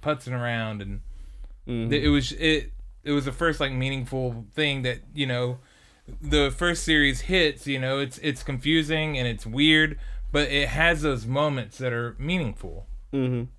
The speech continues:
Speaker 1: And, and this was the first big one to hit there. And, and at that point, I was like, "Okay, I, I think I do like this." And it's got better since, especially the last episode, the fourth episode.
Speaker 2: Yeah.
Speaker 1: Ooh, it was good.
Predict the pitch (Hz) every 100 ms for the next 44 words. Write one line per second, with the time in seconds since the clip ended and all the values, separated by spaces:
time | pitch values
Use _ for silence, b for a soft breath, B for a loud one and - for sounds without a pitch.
0 | - 117 117 113 120 127 127 131 143 123
1 | 117 120 - 127 117 110 120 113 113 107
2 | 107 - 107 101 113 117 - 123 123 123
3 | 131 143 123 135 127 120 120 127 120 113
4 | 98 b b b b 120 127 117 117 113
5 | 131 127 113 120 113 110 - 110 104 -
6 | 131 131 123 120 - 143 127 120 117 107
7 | - 113 117 110 - 160 143 110 113 107
8 | 107 101 107 104 98 135 135 123 131 139
9 | 147 151 - b 147 135 113 269 381 135
10 | 113 104 110 98